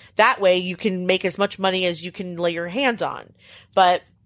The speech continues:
the reason why the stats thing is annoying is the same reason that, you know, John said, yes, it is all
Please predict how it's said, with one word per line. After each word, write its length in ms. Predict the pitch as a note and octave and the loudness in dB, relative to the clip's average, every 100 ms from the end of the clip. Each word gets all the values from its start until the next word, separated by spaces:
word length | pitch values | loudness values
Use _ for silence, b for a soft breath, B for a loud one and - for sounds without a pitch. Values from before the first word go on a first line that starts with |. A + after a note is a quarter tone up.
| _ - | _ -8
the 120 | E3 | -6
reason 340 | D#3+ G3+ G3+ | -4 -4 0
why 160 | F#3 E3+ | 2 2
the 100 | D#3 | 2
stats 360 | - G3 G3 - | 0 2 2 0
thing 200 | G3+ F3+ | -2 -2
is 140 | F3 | -4
annoying 480 | F#3 G3 B3 G3 - | -4 -2 0 0 -4
is 180 | F#3+ F3 | -10 -10
the 100 | F3 | -10
same 320 | E3+ G#3 G3 | -8 -6 -6
reason 380 | F3+ G3 G3+ F3+ | -6 -8 -8 -6
that, 160 | E3 - | -8 -4
you 60 | |
know, 120 | G3+ F3+ | -4 -2
John 200 | F#3+ F#3+ | -2 -2
said, 160 | G3+ | -2
yes, 240 | A3 C4 G#3 | 2 2 0
it 80 | F#3+ | -4
is 300 | C#4 A#3 - | -4 -4 2
all 340 | E3+ E3+ E3+ | 4 4 2